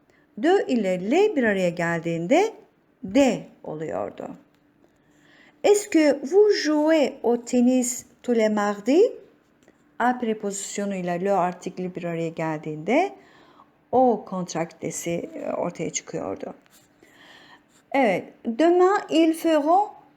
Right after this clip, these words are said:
du badminton. Burada de ile le'nin bir araya geldiğinde de'ye dönüştüğünü görüyoruz. Est-ce que tu es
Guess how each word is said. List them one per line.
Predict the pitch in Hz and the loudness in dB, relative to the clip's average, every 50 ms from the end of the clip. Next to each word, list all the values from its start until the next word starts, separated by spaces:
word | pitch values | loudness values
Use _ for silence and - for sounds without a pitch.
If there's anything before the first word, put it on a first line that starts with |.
| - | -10
du | 226 226 254 339 370 370 330 - - - - 190 214 - | -6 0 4 6 6 6 4 0 -4 -10 -14 -10 -4 2
badminton. | 269 294 330 302 254 233 202 185 175 - - - - - - - - _ _ _ _ _ _ _ _ _ _ _ _ - | 4 4 4 4 4 2 0 0 -4 -4 -4 -6 -6 -6 -8 -14 -18 _ _ _ _ _ _ _ _ _ _ _ _ -10
Burada | 196 196 196 185 190 190 185 - | -6 -6 -6 -4 -6 -6 -2 0
de | 214 214 208 - | 0 0 0 0
ile | - 180 180 180 180 190 202 | -2 -2 -2 0 0 0 0
le'nin | 196 196 196 202 208 202 196 | -2 -2 -2 -4 -6 -4 -4
bir | 202 190 | -4 -2
araya | 185 175 175 170 170 | 0 0 0 0 -2
geldiğinde | 165 175 175 165 160 151 - - - 151 160 175 240 311 359 339 - - _ _ _ _ - | -2 -2 -2 -2 -2 -2 -4 -8 -8 -6 -2 0 2 2 0 0 -6 -20 _ _ _ _ 0
de'ye | 247 240 220 208 202 - | 0 2 2 0 0 -2
dönüştüğünü | 185 175 175 170 - - - 175 160 160 - 156 | -2 -4 -4 -4 -8 -8 -8 -8 -8 -8 -10 -10
görüyoruz. | - - - - - 175 - - - 175 - - - _ _ _ _ _ _ _ _ _ _ _ _ _ _ _ _ _ _ _ _ _ _ _ _ _ _ _ _ - - - - - - | -10 -10 -8 -8 -8 -8 -8 -10 -12 -18 -20 -20 -20 _ _ _ _ _ _ _ _ _ _ _ _ _ _ _ _ _ _ _ _ _ _ _ _ _ _ _ _ -20 -20 -20 -8 0 2
Est-ce | 392 403 403 - - | 2 2 2 2 2
que | 339 330 311 277 - - - - - _ | 2 4 4 2 0 -2 -10 -20 -20 _
tu | - - 330 | 0 2 4
es | 349 349 320 | 6 6 4